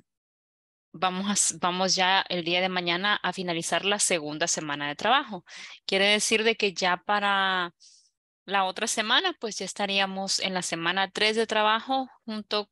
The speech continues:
con la sección cuatro, ¿verdad? Eh, that's what we're going to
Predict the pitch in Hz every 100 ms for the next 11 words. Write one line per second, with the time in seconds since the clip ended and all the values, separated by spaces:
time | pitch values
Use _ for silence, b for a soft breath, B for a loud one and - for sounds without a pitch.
0 | _ - 196 196 196 202 202 202 196 196
1 | _ - - 180 - - 190 190 185 -
2 | - 233 220 196 - - - _ _ -
3 | 156 160 175 185 B B B B B B
4 | - 214 214 214 220 196 220 - - 311
5 | 254 233 220 220 -